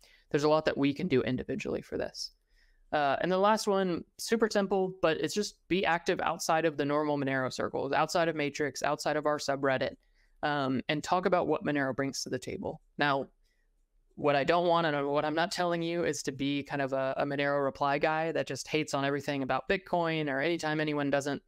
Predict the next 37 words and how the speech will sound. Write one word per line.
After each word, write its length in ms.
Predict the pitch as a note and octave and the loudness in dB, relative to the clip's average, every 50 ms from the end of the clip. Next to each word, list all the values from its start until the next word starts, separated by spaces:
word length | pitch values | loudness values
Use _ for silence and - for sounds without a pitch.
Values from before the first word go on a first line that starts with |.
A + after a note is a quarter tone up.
| _ _ - - _ _ | _ _ -20 -20 _ _
specifically 540 | - - - D#3+ - - D#3 D3 D#3 D#3 D3 | -10 -6 -4 -2 -2 -2 -2 0 0 0 0
call 260 | - - D#3 D3 D3 | 0 0 2 2 4
out 220 | D3 C#3+ C#3+ C#3 C3+ | 4 4 2 2 2
every 180 | C3+ C#3+ C#3 | 0 0 0
piece 220 | - D3+ C3+ - - | 0 0 -2 -2 -4
of 60 | - | -4
privacy 420 | - D3 C3+ C3 C3+ B2+ - C#3 | -2 0 0 2 0 0 0 -2
that's 180 | C3+ B2+ - - | -4 -4 -2 -2
necessary, 760 | C3+ C3+ - C#3+ C3 - - C#3 C3+ C3+ C3 B2+ B2+ C3 C3+ | 0 0 0 -2 -6 -4 -2 0 2 2 2 2 0 0 0
or 200 | C3+ B2+ C3+ C3+ - _ _ _ _ _ _ _ - | 0 0 -2 -2 -6 _ _ _ _ _ _ _ -2
anytime 440 | D3+ D#3+ D#3+ D3+ E3+ D3+ D3 D3 C#3 | 0 0 2 2 2 2 2 0 0
someone 240 | - D3 D3 C#3+ | 0 0 0 0
talks 300 | C#3 - C#3+ C3+ - - | 0 0 -2 -2 -2 0
about 240 | D3 C3+ C3+ C#3+ - | 0 0 0 0 -2
fungibility, 720 | - C#3 C#3 C#3 C3+ C#3 C3+ C3 C3 C3 B2+ B2+ C3 C3 - - | -2 -2 -2 -2 -2 -2 -2 0 0 0 0 -2 -2 -4 -4 -4
not 200 | - D3+ E3 E3+ | -2 -2 -2 -2
just 140 | D#3+ C#3+ - | -2 -2 -2
being 160 | - D#3 D3+ | -2 0 0
that 140 | D3+ D3 C#3+ | 0 0 0
reply 320 | C#3 C3+ - D3+ C#3+ C#3 | -2 0 0 0 0 2
guy 240 | C3+ C#3 C#3 C#3 C#3+ | 2 2 2 2 2
that 100 | C#3+ C3+ | 2 0
just 180 | - C3+ - - | -2 -4 -4 -4
hits 140 | D#3 C#3+ - | -4 -2 0
them 100 | D3+ C#3+ | 0 -2
with 140 | C3+ C3 | -2 -4
three 220 | - - D3+ C3+ C3+ | -4 -2 -2 0 0
words 300 | C#3+ C3+ C3+ B2+ - - | 0 -2 -2 -2 -4 -4
and 120 | B2+ B2 | -4 -2
runs, 380 | B2 A#2+ - B2 B2 - - - _ _ _ _ _ _ _ _ - | -2 -2 -4 -6 -10 -14 -16 -18 _ _ _ _ _ _ _ _ -2
but 280 | - D3+ C#3+ C#3 - - - - _ _ | 2 2 2 2 0 -2 -8 -18 _ _
take 200 | - F#3 F#3 F#3+ | -2 -2 0 0
the 60 | G3+ | 0
time 320 | F3+ F#3 F3+ E3+ E3+ E3+ E3 | 0 0 0 -2 -2 -2 -4
to 460 | - E3 D#3 D3+ D3 C#3 C3 B2+ - - _ - | -4 -2 -2 0 0 0 0 -2 -4 -8 _ -6
engage 640 | D3+ D3 D3 - C#3+ C#3 D3 D#3 E3 F3 E3 D3+ D3 | -4 -2 0 0 0 0 0 0 -2 -4 -6 -6 -4
meaningfully 720 | C#3+ C#3 C#3 D3+ E3 E3+ E3+ E3 - F3+ F3 F3 F3+ F#3 F3+ | -4 -2 -2 -2 -2 -4 -6 -6 -6 -4 -4 -4 -4 -6 -8